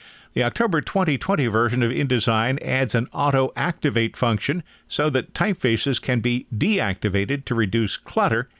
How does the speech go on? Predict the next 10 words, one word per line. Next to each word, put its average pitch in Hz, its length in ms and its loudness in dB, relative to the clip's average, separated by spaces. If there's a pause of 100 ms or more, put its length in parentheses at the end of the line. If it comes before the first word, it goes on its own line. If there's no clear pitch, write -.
and 123 100 0
then 180 160 2
InDesign 160 640 0
will 135 120 2
automatically 113 840 0
activate 117 720 -2
the 120 100 2
needed 120 380 0
Adobe 127 520 0
typefaces 117 840 -2